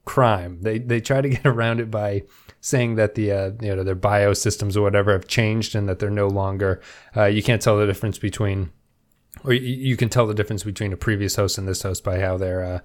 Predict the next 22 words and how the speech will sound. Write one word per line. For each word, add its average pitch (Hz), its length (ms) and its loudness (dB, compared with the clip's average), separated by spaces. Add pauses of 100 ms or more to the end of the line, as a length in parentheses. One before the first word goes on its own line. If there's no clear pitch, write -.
(420)
sort 95 160 -4
of 90 40 -4
synapses 98 560 0
are 92 60 -4
firing 95 440 0
or 92 60 -2
whatever 95 280 0
Bashir 98 320 -4
is 92 80 -4
talking 92 340 -4
about. 95 380 -2 (520)
But 135 280 2 (100)
I, 151 220 -2
I 147 80 4
still 196 280 4
feel 180 260 0
that 156 240 -2
the, 123 300 2 (160)
the 131 160 4
Trill 185 340 4
is 120 140 4
somewhat 151 640 2